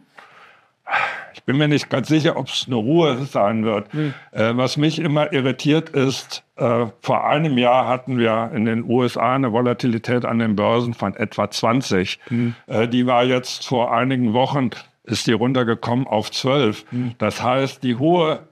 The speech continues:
Sicherheit, die, äh, Confidence der, äh, Investoren, äh, war schon ungewöhnlich hoch. Also,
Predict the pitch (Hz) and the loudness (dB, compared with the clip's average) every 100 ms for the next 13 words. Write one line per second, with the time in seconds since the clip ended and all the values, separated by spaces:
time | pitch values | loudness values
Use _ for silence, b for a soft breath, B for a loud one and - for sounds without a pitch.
0 | _ _ _ 135 180 185 127 127 110 107 | _ _ _ 0 2 2 2 2 4 2
1 | - - 139 120 131 147 - 165 175 170 | -2 -6 -4 -2 -2 -4 -2 0 2 2
2 | 123 113 113 - - 123 113 127 - 110 | 2 0 -2 -10 -2 0 2 0 0 0
3 | 120 - 123 120 113 - 123 117 110 101 | 0 0 0 0 -2 -2 0 2 2 0
4 | 98 B B B - 117 117 117 135 - | -4 B B B -4 -2 0 0 0 0
5 | 139 127 135 - 147 165 127 113 107 113 | 0 0 -2 0 0 2 2 2 2 0
6 | 110 127 127 131 117 - - 110 113 110 | -2 -2 0 2 0 -2 -2 0 2 0
7 | 107 | -2